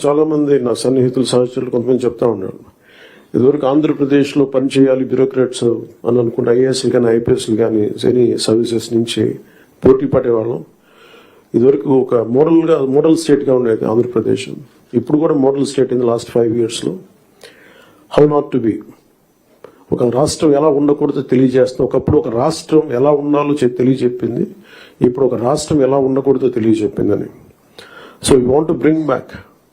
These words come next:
to take it back to the old state of, under the leadership of, dynamic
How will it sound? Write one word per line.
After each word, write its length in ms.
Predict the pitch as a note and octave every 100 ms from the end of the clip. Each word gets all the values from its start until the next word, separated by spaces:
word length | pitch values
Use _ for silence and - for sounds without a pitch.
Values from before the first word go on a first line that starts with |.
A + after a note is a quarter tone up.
| _ _ _ _ _ _ _ -
to 100 | -
take 200 | C3+ C#3+
it 100 | B2+
back 180 | C3+ C3+
to 80 |
the 120 | B2+ C3
old 100 | C#3+
state 300 | - C#3 C3+
of, 380 | B2+ - B2 A#2
under 220 | A#2 A2+
the 180 | A2+ A#2+
leadership 360 | B2+ B2 B2+ -
of, 220 | A2+ -
dynamic 280 | A#2 A#2+ A2+